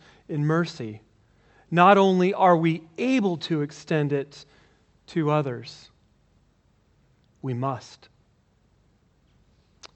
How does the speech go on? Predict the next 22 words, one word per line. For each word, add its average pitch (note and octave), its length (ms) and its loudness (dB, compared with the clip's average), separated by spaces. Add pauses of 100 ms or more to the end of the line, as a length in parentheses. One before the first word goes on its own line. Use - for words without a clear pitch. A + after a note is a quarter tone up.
In E3+ 120 0
the E3 60 2
words F3 340 2
of C#3+ 100 -6
C F3 240 0
S D#3 220 -2
Lewis, D3+ 540 -4 (520)
to F#3+ 100 -2
be F#3+ 180 2
a E3+ 60 2
Christian F#3 540 0
means D#3+ 540 -2 (360)
to F3+ 140 -4
forgive D#3+ 560 0
the D#3 180 -4
inexcusable, D3+ 1040 -4 (1600)
because D3+ 440 -4
God B2+ 640 -4 (260)
has D#3 260 -8
forgiven C3+ 760 -6 (340)
the C#3+ 160 -4
inexcusable B2+ 1120 -6